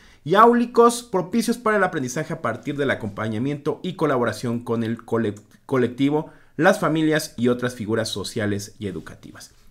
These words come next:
Básicamente ya salió la convocatoria de cursos para que puedan ir checando.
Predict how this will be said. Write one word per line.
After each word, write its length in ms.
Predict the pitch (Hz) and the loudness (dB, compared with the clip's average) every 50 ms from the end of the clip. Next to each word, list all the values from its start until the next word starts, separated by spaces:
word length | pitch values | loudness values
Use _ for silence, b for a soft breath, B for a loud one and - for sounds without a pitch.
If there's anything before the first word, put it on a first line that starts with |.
| - - | -8 0
Básicamente 640 | - 254 269 233 - 190 196 240 262 247 254 240 196 | 2 2 2 2 0 0 0 0 0 0 0 0 0
ya 80 | 175 | 0
salió 300 | - - 165 147 143 143 | -2 0 0 2 4 4
la 160 | 143 139 127 - | 4 2 0 -2
convocatoria 520 | 120 113 110 113 127 120 - 143 151 147 | -4 -6 -4 -4 -4 -4 -2 0 0 2
de 140 | 127 107 - | 0 0 0
cursos 540 | - 160 185 190 190 - 214 220 220 b b b b b b b b | 4 4 4 4 4 0 -2 -2 -4 b b b b b b b b
para 320 | _ 165 170 180 180 180 180 | _ 2 4 4 2 2 2
que 320 | - 175 185 190 190 - - | 2 2 2 2 -2 -4 0
puedan 380 | 175 180 180 180 180 165 - - | 2 2 4 2 2 -2 -4 -2
ir 200 | 208 190 190 185 | -2 -2 -2 -2
checando. 760 | - - 160 - - 190 202 220 226 214 226 240 302 339 B | -4 -6 -8 -2 2 4 4 4 4 4 4 4 2 0 B